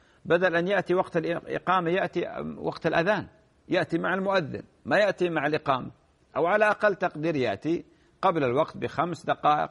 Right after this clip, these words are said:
بعشر دقائق، يصلي السنة، آه، يجلس في مكان يبرز فيه للناس، حتى يجي واحد يسأله:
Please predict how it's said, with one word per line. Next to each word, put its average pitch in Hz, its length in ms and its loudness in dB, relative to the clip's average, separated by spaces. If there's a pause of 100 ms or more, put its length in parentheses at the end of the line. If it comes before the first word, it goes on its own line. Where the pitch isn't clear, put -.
بعشر 117 340 -8
دقائق، 151 500 2 (520)
يصلي 143 300 -2
السنة، 147 540 -2 (720)
آه، 110 220 0 (540)
يجلس 143 380 0
في 156 100 0
مكان 156 460 2 (880)
يبرز 151 420 0
فيه 160 180 2
للناس، 143 400 0
حتى 139 300 0
يجي 135 340 -2
واحد 143 300 4
يسأله: 147 460 -2